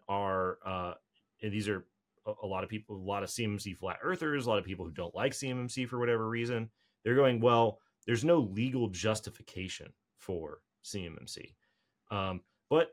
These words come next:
hey, you know, um, everybody's, everybody's got, every argument should be evaluated, right? So the legal justification for any rule is listed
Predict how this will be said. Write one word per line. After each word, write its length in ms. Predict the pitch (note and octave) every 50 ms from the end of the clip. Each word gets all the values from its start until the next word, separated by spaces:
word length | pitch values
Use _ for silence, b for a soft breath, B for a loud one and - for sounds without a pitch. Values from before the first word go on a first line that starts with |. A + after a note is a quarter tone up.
| _ -
hey, 300 | A2+ E3+ A#2+ - - - _
you 80 | - D3
know, 220 | C3+ A2 G#2+ G#2 - _ _ _ _ _ _
um, 400 | - G2+ F#2+ F#2+ F2+ E2+ E2 D#2 - _ _ _ _ _ _ _ _ _ _ _ _
everybody's, 460 | - G#2 A2 A#2+ A#2+ A#2+ A#2 A2 - - _ _ _ -
everybody's 280 | G#2 A#2+ D3+ D#3 C#3 A2+
got, 280 | C#3+ C#3+ C#3 C3+ - - - _ _ _ -
every 200 | D3 F3+ G3+ D#3+
argument 380 | C3 D3 D#3 C3+ B2+ A#2+ A2+
should 160 | G#2+ - A#2+ G#2+
be 120 | A2 G#2
evaluated, 640 | F#2+ F#2 F2+ E2+ E2 D#2+ D#2 D2+ D#2 E2+ G#2 B2+ - _ -
right? 260 | - F2+ A2+ - - _ _ _ _ _ _ _
So 400 | - - B2+ A#2 A2+ A2 G#2 - - _ _ _ _ _ _ _ _ _ -
the 360 | G2+ A#2+ A#2+ A2+ A2+ A2 - _
legal 400 | - G2+ B2+ F3 G3+ F#3+ F3 D3+
justification 920 | A2+ C#3+ D3 C#3 - B2 G#2+ A#2 A2 - B2 C3 B2+ - A2 G2 F#2 F#2+ G2
for 580 | - - G#2+ G2 F#2 F#2 F#2 F2 F2 F2 F2 _ _ _ -
any 240 | B2 C3+ E3+ E3+ C3+
rule 560 | G#2 F2+ F2+ F2 E2+ E2+ E2 F2 A2 C3+ - _ _ -
is 200 | B2 B2 A#2 G2
listed 580 | F#2+ G2 C3 D#3 - - - F#2+ F2+ F2+ F#2